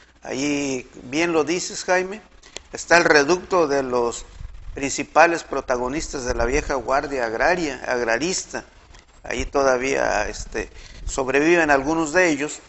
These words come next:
que fueron los que fundamentaron la cuestión de la reforma agraria,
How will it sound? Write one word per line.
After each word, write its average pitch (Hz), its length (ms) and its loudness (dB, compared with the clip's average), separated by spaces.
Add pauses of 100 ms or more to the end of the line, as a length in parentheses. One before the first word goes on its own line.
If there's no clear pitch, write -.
(260)
que 165 100 0
fueron 247 300 0
los 214 160 -2
que 175 200 -2
fundamentaron 165 1080 -2
la 107 420 2
cuestión 151 440 -4
de 113 500 -4
la 104 160 -4
reforma 147 420 0
agraria, 135 560 4